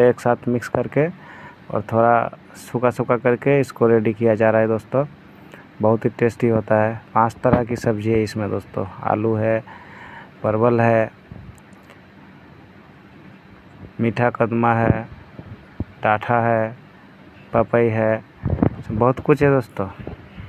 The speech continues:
और ये प्रसाद देखिए दोस्तों, प्रसाद किया ready, आम और कटहल का प्रसाद ready किया है। तो अभी वो सब्ज़ी ready हो गया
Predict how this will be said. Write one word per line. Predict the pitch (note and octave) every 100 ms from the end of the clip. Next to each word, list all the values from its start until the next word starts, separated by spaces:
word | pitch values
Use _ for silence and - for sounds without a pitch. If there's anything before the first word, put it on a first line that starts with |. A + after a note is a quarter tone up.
| - - - - - - - - - - -
और | A2 A2
ये | A2
प्रसाद | A#2 A2 B2
देखिए | A#2+ B2+ - B2
दोस्तों, | A#2+ G#2 B2+ C3+ B2+
प्रसाद | - - A#2 A2+
किया | - A#2
ready, | A2+ A2 B2 G#2+ -
आम | G#2+ G#2+
और | A2+ G#2+
कटहल | A2+ A2 A2
का | A2
प्रसाद | G#2+ G#2+ A2+ A2
ready | G#2+ A2
किया | G#2+ A2
है। | G#2 A#2+ - - - - - - - - - -
तो | A2
अभी | A#2 A#2 B2+ B2 - - - - - - - - - - - - - -
वो | G#2+
सब्ज़ी | - B2 A#2 B2
ready | A#2+ B2
हो | A#2+
गया | A#2+ B2